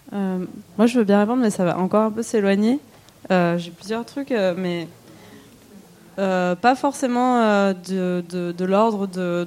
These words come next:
du mansplaining ou quoi, mais plus, euh, des rapports, euh, aussi par rapport à la situation, euh, d'un, des auteurs. Euh, par exemple, euh, plus une question d'âge et de, et d'expérience,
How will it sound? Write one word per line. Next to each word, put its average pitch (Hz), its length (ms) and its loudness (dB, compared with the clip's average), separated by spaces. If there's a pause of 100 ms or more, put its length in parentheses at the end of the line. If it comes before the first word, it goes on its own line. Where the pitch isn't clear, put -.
(120)
du 175 220 -8
mansplaining 180 800 -4
ou 175 120 -8
quoi, 202 200 -2 (520)
mais 185 200 4
plus, 247 340 0
euh, 220 160 6
des 190 220 0
rapports, 233 520 2
euh, 185 460 2 (180)
aussi 190 280 -6
par 220 160 2
rapport 190 320 -2
à 185 100 0
la 180 260 0
situation, 233 680 -2 (500)
euh, 170 640 0 (120)
d'un, 165 480 -2 (100)
des 165 200 -4
auteurs. 233 360 0 (500)
Euh, 170 840 2 (100)
par 170 200 -2
exemple, 220 640 -2
euh, 175 800 -4 (880)
plus 226 180 -4
une 254 100 2
question 220 340 0
d'âge 233 360 2
et 208 160 -2
de, 196 220 -4
et 185 100 -8
d'expérience, 214 840 -4